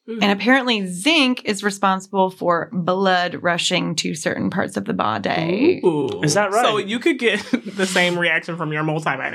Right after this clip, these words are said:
Speaker 1: in the morning.
Speaker 2: Yeah, exa-, or,
Speaker 1: <laughs> But
Speaker 2: or from leafy greens.
Speaker 1: <laughs> Exactly. Exactly. As you do as your, um, oyster and the phallic looking foods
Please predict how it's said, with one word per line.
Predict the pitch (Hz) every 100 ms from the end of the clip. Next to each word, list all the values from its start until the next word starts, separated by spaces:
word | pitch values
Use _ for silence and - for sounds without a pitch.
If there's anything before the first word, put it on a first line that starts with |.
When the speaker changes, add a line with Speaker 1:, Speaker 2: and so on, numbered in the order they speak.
| 143
Speaker 1:
in | 143
the |
morning. | 147 247
Speaker 2:
Yeah, | 311 233
exa-, | 226 226 - 269
or, | 269 294
Speaker 1:
<laughs> | 226 - -
But | 277
Speaker 2:
or | 311
from | 392 302
leafy | 320 370 320
greens. | 339 349 320 302 349
Speaker 1:
<laughs> |
Exactly. | 226 208 254 220 202 214 - 466 -
Exactly. | 320 262 247 226 226 185 175
As | - 190 202
you | 226
do | 185 220 214
as | 196 190
your, | 190 180 175 - -
um, | 190 180 196
oyster | 214 208 208 - 160 151 170 - - -
and | 202
the | 190
phallic | 196 220 190 196 190
looking | 180 175 170
foods | 170 165 165 -